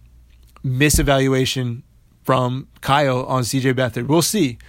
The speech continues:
The forty-niners are hoping he's the man and they can maybe flip him in a year or two. I really think it's gonna be in the middle. It's not gonna be seven and nine. It's not gonna be three and thirteen. It's gonna be five and eleven.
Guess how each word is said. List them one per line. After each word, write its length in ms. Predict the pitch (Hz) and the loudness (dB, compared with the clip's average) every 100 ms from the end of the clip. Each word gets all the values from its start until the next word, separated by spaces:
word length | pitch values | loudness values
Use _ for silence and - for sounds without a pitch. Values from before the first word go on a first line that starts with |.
| - - - - - - - - - - - - - - - - | -20 -20 -20 -20 -20 -20 -20 -20 -20 -20 -20 -20 -20 -20 -20 -6
The 100 | 156 | -4
forty-niners 540 | - 165 202 175 190 165 | 2 4 6 4 2 4
are 80 | |
hoping 300 | 151 151 143 | 2 2 0
he's 280 | 123 147 139 | -2 -2 -2
the 100 | 139 | -2
man 360 | 127 147 165 147 | 0 0 0 0
and 120 | 131 | 0
they 100 | 131 | -2
can 360 | 131 127 120 113 | -2 -4 -4 -6
maybe 300 | 131 139 143 | -2 0 0
flip 360 | - - 160 - | -4 0 2 2
him 340 | 135 123 123 | -2 -2 -6
in 120 | 165 | -4
a 60 | 135 | -2
year 240 | 123 123 | 0 -2
or 40 | 123 | -2
two. 420 | - 131 131 123 - - - - | -2 -2 -2 -4 -12 -20 -20 -4
I 60 | 139 | 2
really 240 | 165 208 | 4 4
think 180 | 175 170 | 4 0
it's 100 | 151 | -2
gonna 160 | 147 139 | -2 -2
be 240 | 127 135 | 0 -2
in 120 | 143 | -2
the 60 | 123 | -2
middle. 380 | 117 - 120 - - - - _ _ _ _ _ - | -4 -8 -12 -16 -20 -20 -20 _ _ _ _ _ -10
It's 200 | 127 - | -8 -2
not 220 | 143 139 | 0 0
gonna 80 | 147 | 0
be 60 | 143 | 0
seven 260 | 156 143 | 2 0
and 80 | 143 | 0
nine. 220 | 135 131 | 0 0
It's 140 | 127 - | -2 -2
not 140 | 135 | -2
gonna 100 | 139 | -2
be 80 | 131 | -2
three 160 | 135 | 0
and 80 | 135 | -2
thirteen. 380 | 131 123 127 123 | -2 -4 -4 -6
It's 100 | 127 | -6
gonna 100 | 123 | -8
be 40 | |
five 280 | 117 139 135 | -2 2 2
and 60 | 135 | 2
eleven. 440 | 131 127 127 120 | 0 0 0 -4